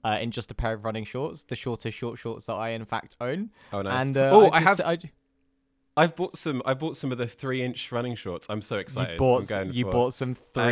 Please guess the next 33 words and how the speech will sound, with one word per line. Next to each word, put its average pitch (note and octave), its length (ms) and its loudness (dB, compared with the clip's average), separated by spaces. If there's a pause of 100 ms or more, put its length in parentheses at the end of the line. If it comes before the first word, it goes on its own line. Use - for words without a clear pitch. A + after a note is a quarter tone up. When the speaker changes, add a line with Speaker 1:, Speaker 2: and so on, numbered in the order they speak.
Speaker 1:
three-inch A2+ 260 0
shorts. A2+ 460 -2
Speaker 2:
I've - 40 -20
Speaker 1:
Jamie's A#2+ 340 2
Speaker 2:
gone C#3+ 140 4
Speaker 1:
gone A2 180 0
Speaker 2:
for C#3 40 0
the C3 120 -2
short C#3 260 0
Speaker 1:
That's B2+ 60 -8 (320)
Speaker 2:
shorts. - 120 -10
Speaker 1:
full D3 240 4
sned. B2 560 -4 (260)
That's D#3 320 4 (100)
full C3 100 2
Speaker 2:
<laughs> C3 120 0
Speaker 1:
sned. G2+ 600 -4 (520)
Yeah, B2 320 2
short G3 300 0
Speaker 2:
It's G3 100 -6
too E3 80 0
Speaker 1:
shorts D3+ 140 4
Speaker 2:
hot. B2+ 120 6
Speaker 1:
are - 20 2
a A#2 60 2
way A#2 200 4
of G2+ 140 -2
life. G2 320 2 (240)
Um, G2 520 -2
you A#2+ 120 -6
know, F2+ 260 -2
it's A#2 160 -6
just - 140 -8